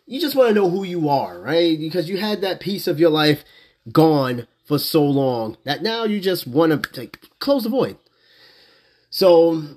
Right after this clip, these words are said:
in this journey, I'm just, you know, it, it, it's just fascinating. And I mean, I was up all night extensively, extensively calling my aunt, texting her, you know, stuff like that before we hit our riff. But, um,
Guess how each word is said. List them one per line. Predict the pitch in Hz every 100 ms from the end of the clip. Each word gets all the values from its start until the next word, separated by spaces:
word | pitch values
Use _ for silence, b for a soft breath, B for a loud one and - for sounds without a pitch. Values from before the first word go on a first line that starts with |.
| -
in | 269 330
this | 330 156
journey, | 180 311 370 -
I'm | 226
just, | 262 226 -
you | 233
know, | 220 143 - _ _ _ _ _ _ _ _ _ _ _ -
it, | 185
it, | 180 180 208
it's | 208
just | 160 -
fascinating. | 143 135 127 127
And | 165
I | 190
mean, | 170 147
I | 175 160
was | 120 -
up | 135 -
all | 117 110 110
night | 139 139 117 -
extensively, | - - - - 143 139 - 110 98 101
extensively | 120 - - 208 202 143 110 107
calling | 180 185 180
my | 156 151
aunt, | - 143 143 143 -
texting | - 190 175 175 160
her, | 165 165 165 160 - -
you | 175
know, | 165 143
stuff | - 180 170
like | 175 156 170
that | 160
before | 143 - 151
we | 147
hit | 147 139
our | 131
riff. | 139 175 151 - B B B B -
But, | 151 156 143 B B B B B B _ -
um, | 151 151 151 147 139